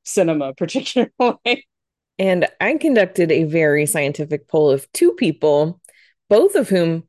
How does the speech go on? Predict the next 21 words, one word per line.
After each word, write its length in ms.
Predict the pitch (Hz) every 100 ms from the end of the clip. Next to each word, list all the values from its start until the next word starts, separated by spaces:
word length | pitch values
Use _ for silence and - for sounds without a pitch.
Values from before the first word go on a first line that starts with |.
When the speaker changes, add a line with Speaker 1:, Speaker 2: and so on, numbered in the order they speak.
| _ -
Speaker 2:
are 440 | 185 226 214 190
film 280 | 180 262 269
people. 380 | 185 151 147 151
One 300 | 185 233 214
watches, 460 | 175 165 170 151 151
like, 220 | 135 - _
YouTube 600 | 170 170 226 247 247 208
videos 680 | 208 214 208 190 180 180 170
and 260 | 170 165 156
stuff, 420 | - 175 165 -
like, 160 | 147 -
about 380 | 143 - - - _ - -
film 680 | - 196 175 170 170 165
and 220 | 135 143 -
not 200 | 214 208
just, 240 | 175 -
like, 340 | 139 131 - _ _ _ _ _ _ _ _
not 160 | 185 180
just, 200 | 160 -
like, 220 | 110 -
pop 300 | - 139 -